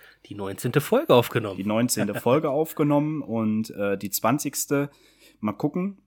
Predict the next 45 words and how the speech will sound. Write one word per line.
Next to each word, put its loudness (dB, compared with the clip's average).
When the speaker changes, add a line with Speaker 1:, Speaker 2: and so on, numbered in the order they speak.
Speaker 2:
Ich -18
denk -4
mal, -4
eigentlich -6
sind -4
jetzt -6
wieder -4
Gäste -4
dran. -6
Speaker 1:
André, 2
wir 4
haben 4
sogar 4
nicht -2
nur 2
demnächst 0
das -10
zwanzigste -4
Folge, -2
sondern, -2
äh, -2
wir -4
sind -8
jetzt -8
bald -2
auch -4
ein 0
Jahr 4
dabei, 0
ne? -4
Speaker 2:
Genau, 4
ein 2
Speaker 1:
Ich 0
Speaker 2:
Jahr 8
Speaker 1:
weiß 4
jetzt, 2
Speaker 2:
im 2
Speaker 1:
äh, 4
Speaker 2:
November. 6
Speaker 1:
im 4
Septem-, 2
nö, -4
Speaker 2:
Im 0
Speaker 1:
hab 2
Speaker 2:
November. 0